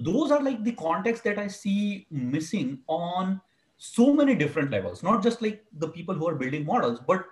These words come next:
also sort of the organizations who are building systems, for example, right? And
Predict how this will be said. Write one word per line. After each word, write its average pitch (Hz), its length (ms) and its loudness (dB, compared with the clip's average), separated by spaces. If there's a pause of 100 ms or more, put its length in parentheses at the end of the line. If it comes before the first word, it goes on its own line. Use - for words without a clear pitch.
(560)
also 233 400 0
sort 208 220 -6
of 202 100 -4
the 196 80 0
organizations 165 640 -2
who 156 80 -2
are 147 80 -4
building 143 240 -2
systems, 226 400 -2
for 101 120 -6
example, 92 440 -10 (340)
right? 214 160 2
And 214 300 0